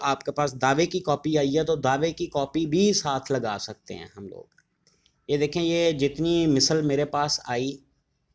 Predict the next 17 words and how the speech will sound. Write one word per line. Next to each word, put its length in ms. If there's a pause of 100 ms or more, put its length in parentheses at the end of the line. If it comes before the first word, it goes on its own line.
(280)
वो 180
मैंने 280
सारी 460
ही 380 (760)
अटैच 360
कर 140
दी। 220 (920)
इसमें 480
नायब 300
तहसीलदार 600
साहब 300
के 140
रिमार्क्स, 560
कमेंट्स 440
भी 160
हैं 260 (680)
जो 680